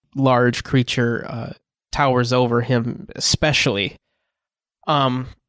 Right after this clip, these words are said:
but it's not threatening. Um, it's more like an embrace. Uh, there's this gesture of, of giving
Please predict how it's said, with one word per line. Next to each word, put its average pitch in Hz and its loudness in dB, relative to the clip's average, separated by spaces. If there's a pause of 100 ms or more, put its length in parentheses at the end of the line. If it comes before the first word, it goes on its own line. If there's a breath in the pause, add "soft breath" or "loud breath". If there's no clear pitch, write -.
but 180 2
it's - 0
not 226 2
threatening. 175 -2 (260)
Um, 131 0
it's - -4
more 175 4
like 147 2
an 139 2
embrace. 127 0 (760)
Uh, 123 0
there's 127 -2
this 127 -2
gesture 131 0
of, 120 -4
of 127 -6
giving 127 -2